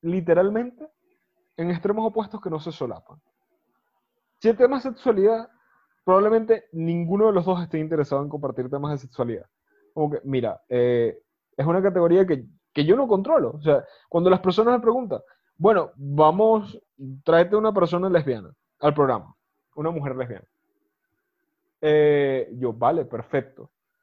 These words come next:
Eh, mm, ¿qué tema trataría?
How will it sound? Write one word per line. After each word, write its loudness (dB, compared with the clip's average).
Eh, -4
mm, -16
¿qué 0
tema -2
trataría? 0